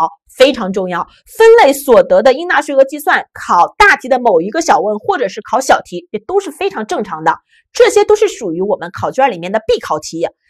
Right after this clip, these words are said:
一定要注意三星级考点的重点把握，以及两星级考点的一个熟练，还有我们一星级考点的，咱们基本上就是过一遍，了解一下就可以了啊。哎，这是这些内容。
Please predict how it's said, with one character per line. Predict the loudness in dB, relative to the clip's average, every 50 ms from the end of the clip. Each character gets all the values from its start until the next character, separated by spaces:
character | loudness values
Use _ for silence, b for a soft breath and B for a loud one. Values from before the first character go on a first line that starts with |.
| _ _
一 | -8 -2 -2 -2
定 | 0 0 -2 -2 -2
要 | -2 -4 -6
注 | -6 -8 -8
意 | -8 -8
三 | -8 -6 -4 -4 -4 -4
星 | -6 -8 -10 -10 -10
级 | -12 -12 -14
考 | -12 -6 -6 -2
点 | -2 -2 -2 -2
的 | -4 -8
重 | -4 -4 -4 -2
点 | 0 0 0
把 | 0 -2 -2
握， | 2 4 2 2 2 b b b b
以 | -4 -4 -4 -4
及 | -6 -2 0 0 0 B B
两 | B 2 2 2 2 0 -4
星 | -2 2 2 2 2
级 | 2 -2 -6
考 | -2 0 -2 0
点 | 0 -2 -4 -4
的 | -8 -8
一 | -8 -10 -2
个 | 2 2 2 2 _ _
熟 | -10 -10 -8 -6 -4 -2 0
练， | 2 2 2 0 0 _ _ _ _ _ _ _ _
还 | _ 2 6 6
有 | 6
我 | 6 6
们 | 2 0
一 | -2 -2
星 | -4 -4 -6
级 | -6 -6
考 | -4 -4 0 0
点 | 0 0
的， | 0
咱 | -4 -8 -14
们 | -14 -12
基 | -10 -10
本 | -10 -10
上 | -8 -8 -10 -8
就 | -8 -10
是 | -10
过 | -4 2 2 2
一 | 2
遍， | 0 -6 -8 -10 _
了 | -10 -10 -6
解 | -6 -8
一 | -8
下 | -8 -14 -16
就 | -16 -14
可 | -8 -6 -6
以 | -4
了 | -4 -4
啊。 | -2 -2 -2 -2 -2 _ _ _ _ _ _ 0
哎， | 2 2 0 -2 _ _ -2
这 | 0 0
是 | 0 0 -2 -4 -4 -2
这 | -2 0
些 | 2 2 0
内 | 0 0
容。 | 0 2 4 2 2 2